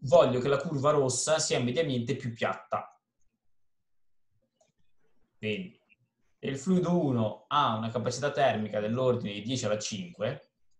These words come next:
vedete? I fluidi rossi con cui voglio incrociarlo dovranno avere una capacità termica maggiore di tre per dieci alla cinque.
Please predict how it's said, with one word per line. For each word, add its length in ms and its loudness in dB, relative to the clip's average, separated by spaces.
vedete? 540 -8
I 120 -4
fluidi 400 6
rossi 560 2
con 220 -2
cui 180 -2
voglio 300 2
incrociarlo 720 0
dovranno 300 -4
avere 160 -2
una 120 -2
capacità 380 -2
termica 840 0
maggiore 600 2
di 120 -6
tre 180 0
per 160 -4
dieci 160 -6
alla 160 -2
cinque. 680 -8